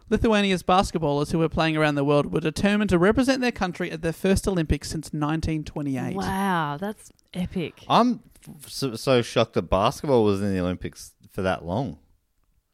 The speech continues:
Speaker 3: When did you know when it
Speaker 1: Oh,
Speaker 3: came
Speaker 1: so
Speaker 3: in?
Speaker 1: it came in in nineteen thirty-six, but Lithuania hasn't been at the Olympics as their
Speaker 3: Oh,
Speaker 1: own nation
Speaker 3: gotcha.
Speaker 1: since
Speaker 3: But even
Speaker 1: nineteen twenty-eight.
Speaker 3: thirty-six is surprising.
Speaker 2: That's early,
Speaker 1: Yeah.
Speaker 2: yeah.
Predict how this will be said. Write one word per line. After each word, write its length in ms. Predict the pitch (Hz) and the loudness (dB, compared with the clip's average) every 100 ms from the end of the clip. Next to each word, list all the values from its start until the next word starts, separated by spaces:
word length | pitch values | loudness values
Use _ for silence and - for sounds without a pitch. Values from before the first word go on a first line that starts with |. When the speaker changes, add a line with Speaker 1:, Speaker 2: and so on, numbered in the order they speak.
| _ | _
Speaker 3:
When 180 | 139 156 | -6 -6
did 100 | 139 | -2
you 120 | 139 | 2
know 160 | 135 131 | 4 4
when 120 | 127 | 4
it 220 | 123 - 113 | 0 -2 4
Speaker 1:
Oh, 100 | 180 | 6
Speaker 3:
came 60 | 113 | 6
Speaker 1:
so 60 | |
Speaker 3:
in? 80 | 98 | 4
Speaker 1:
it 80 | 147 | 0
came 180 | - 202 | 0 0
in 60 | 208 | 0
in 60 | |
nineteen 240 | 190 185 175 | 0 0 0
thirty-six, 440 | 175 147 143 151 | -2 -2 -6 -6
but 120 | - | -8
Lithuania 560 | 160 175 180 156 156 151 | -4 -2 0 0 2 0
hasn't 360 | 156 156 147 - | 0 -2 -4 0
been 200 | 143 147 | 0 0
at 100 | 147 | -2
the 100 | 131 | -4
Olympics 500 | 123 117 165 - - - | -6 -6 -8 -8 -18 -6
as 300 | 87 90 95 92 | 0 6 8 8
their 180 | 95 - | 4 4
Speaker 3:
Oh, 40 | 147 | 2
Speaker 1:
own 180 | 143 | 4
nation 340 | 87 104 - 131 | 4 2 2 0
Speaker 3:
gotcha. 100 | 156 | 0
Speaker 1:
since 180 | 139 - | -2 -4
Speaker 3:
But 40 | |
even 80 | 131 131 | -2 -2
Speaker 1:
nineteen 140 | 131 | -4
twenty-eight. 460 | - 139 160 160 151 | 2 4 6 4 4
Speaker 3:
thirty-six 640 | 143 113 - 107 135 - | 4 4 -2 -4 -4 -8
is 140 | 101 | -10
surprising. 500 | - 85 82 80 78 | -10 -12 -8 -6 -6
Speaker 2:
That's 120 | 165 160 | 0 4
early, 100 | 156 | 6
Speaker 1:
Yeah. 100 | 156 | 6
Speaker 2:
yeah. 280 | 175 165 | 4 -2